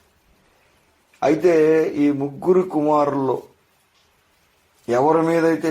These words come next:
శాపం ఉందో, అతను సాతాను సాధనంగా పనిచేయటం ప్రారంభించాడు భూమి మీద. ఆ తర్వాత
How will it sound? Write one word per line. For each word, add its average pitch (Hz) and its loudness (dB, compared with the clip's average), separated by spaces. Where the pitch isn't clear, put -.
శాపం 123 -2
ఉందో, 123 -2
అతను 196 -2
సాతాను 165 0
సాధనంగా 143 -2
పనిచేయటం 135 -2
ప్రారంభించాడు 110 -6
భూమి 120 0
మీద. 90 -10
ఆ 123 2
తర్వాత 143 0